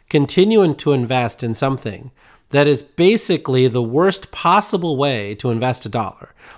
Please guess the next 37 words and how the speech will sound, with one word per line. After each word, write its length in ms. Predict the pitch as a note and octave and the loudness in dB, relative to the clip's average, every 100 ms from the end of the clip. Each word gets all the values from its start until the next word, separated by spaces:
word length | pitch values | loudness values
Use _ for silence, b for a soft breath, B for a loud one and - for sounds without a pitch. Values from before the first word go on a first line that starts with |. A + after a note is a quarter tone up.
| _ | _
that 140 | C3+ | 2
ultimately 800 | D3+ F3 - D3 A#2 B2 A#2 A2+ b b b | 4 2 0 0 0 0 0 -2 b b b
they're 160 | C3+ C3 | 0 4
not 280 | D#3 F#3+ | 4 4
making 440 | C3+ C3+ E3 D#3+ C#3 | 2 2 2 2 2
a 40 | |
lot 140 | B2+ A#2+ | 2 0
of 80 | |
profits, 460 | - E3 - G#2 - | 0 0 0 -6 0
right? 140 | C#3 | 2
I 20 | C#3+ | 4
mean, 320 | D3 C3+ A#2 | 2 0 -2
the 80 | B2+ | 0
data 300 | E3+ A3 F#3 | 2 4 2
has 120 | B2 | 0
been 180 | B2 A#2+ | -2 2
very 240 | D3+ D3+ | 2 2
clear 520 | - - B2+ G#2+ G2+ B B B | 0 0 0 0 -6 B B B
that 120 | C3+ C#3+ | 0 4
all 200 | F#3+ F#3+ | 4 2
the 160 | D#3+ | 2
unconventional 1000 | C#3+ F3 - C#3 C3 C3 C3 C3+ B2 A#2 | 2 0 -2 -2 0 -2 -2 -2 -2 0
oil, 320 | A#2+ B2+ F#2+ | 0 0 -2
whether 260 | A2 A#2+ A#2 | -6 -4 -4
it's 140 | G#2+ | -6
tar 280 | - C#3 C#3 | -6 -2 -2
sands 520 | - C3+ B2+ B2 A#2 B B B - | -2 -2 -2 -2 -6 B B B -4
or 80 | |
whether 300 | A#2 A#2+ B2 | -2 0 0
it's 220 | A2+ A2 - | 0 -2 -8
shale 640 | - C3+ C3+ C3 B2 b b b | -2 2 2 0 -2 b b b
or 100 | A#2+ | -2
whether 240 | A#2+ A#2 A2+ | 0 0 -2
it's 140 | G2+ | -4
deep 240 | - C#3 B2+ | -4 -4 -2
sea 180 | C3+ | -4
drilling, 460 | A#2 B2 A#2 A2+ | 0 0 2 0